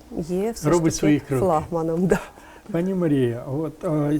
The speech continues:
Speaker 2: здається, ще продовжується, а, ваша виставка спецхранів, так? Мені здається, що це відкриття для українського суспільства останніх там, е, років.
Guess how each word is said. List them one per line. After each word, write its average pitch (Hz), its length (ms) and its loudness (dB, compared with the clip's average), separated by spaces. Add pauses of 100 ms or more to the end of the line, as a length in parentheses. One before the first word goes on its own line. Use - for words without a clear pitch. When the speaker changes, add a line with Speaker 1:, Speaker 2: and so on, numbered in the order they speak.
(260)
Speaker 2:
здається, 160 500 0
ще - 160 -4
продовжується, 165 840 0
а, 131 540 -2 (300)
ваша 151 240 0
виставка 147 840 -2
спецхранів, 120 1040 -4
так? 151 220 -2 (520)
Мені 151 200 0
здається, 151 480 0
що 139 300 -2
це 143 200 0
відкриття 139 520 -2
для 135 140 -2
українського 135 640 -2
суспільства 127 840 -2 (360)
останніх 131 520 -2
там, 117 340 -4
е, 120 540 -4
років. 135 500 0